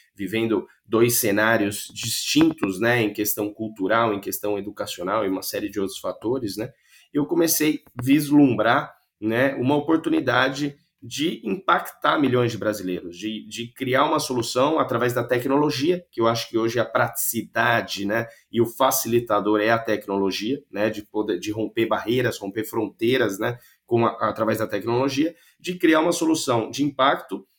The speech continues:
que conseguisse atuar no quadro da fome do Brasil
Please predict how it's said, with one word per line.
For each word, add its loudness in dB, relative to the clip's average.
que -6
conseguisse 0
atuar 4
no 0
quadro 2
da 0
fome 0
do -4
Brasil 0